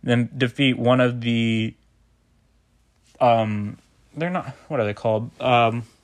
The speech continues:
one of the, um, people from the Battle Mansion after winning fifty consecutive battles. And then you get a s-, stupid, you don't even get a star, you get a, um,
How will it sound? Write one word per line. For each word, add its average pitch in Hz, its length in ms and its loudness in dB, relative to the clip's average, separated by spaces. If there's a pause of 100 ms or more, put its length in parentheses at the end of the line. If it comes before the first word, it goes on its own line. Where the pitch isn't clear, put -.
(500)
one 147 180 0
of 143 60 0
the, 131 240 2
um, 113 320 -6
people 120 260 -2
from 110 200 -4
the 107 60 0
Battle 107 260 2
Mansion 101 500 -4 (560)
after 131 220 0
winning 123 360 2
fifty - 480 -4
consecutive 113 640 -6
battles. 123 580 0 (1080)
And 120 100 -6
then 117 160 2
you 110 80 0
get 110 220 4
a - 360 -8
s-, - 540 -4 (180)
stupid, 127 440 -4 (640)
you 180 100 -4
don't 262 120 -2
even 311 100 0
get 233 100 2
a - 40 -4
star, 139 360 -4
you 117 140 -2
get 131 200 -2
a, 127 180 -2
um, 113 420 -6